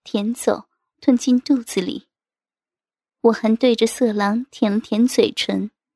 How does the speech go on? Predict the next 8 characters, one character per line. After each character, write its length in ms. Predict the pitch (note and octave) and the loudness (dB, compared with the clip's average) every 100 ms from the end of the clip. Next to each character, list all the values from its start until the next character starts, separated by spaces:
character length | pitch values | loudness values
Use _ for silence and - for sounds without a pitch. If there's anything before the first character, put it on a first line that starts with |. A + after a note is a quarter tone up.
| _ _ _ _ _ _ | _ _ _ _ _ _
仿 220 | - G#3+ | 0 2
佛 160 | - A#3+ | 0 -2
吃 240 | - C4 | 0 0
到 240 | B3+ A#3+ G#3 | 0 -4 -2
了 220 | G#3 G#3+ - _ | -4 -4 -10 _
比 100 | - | -6
精 380 | G#3+ - B3 B3+ | -4 0 0 2
液 240 | B3+ A3 | 2 0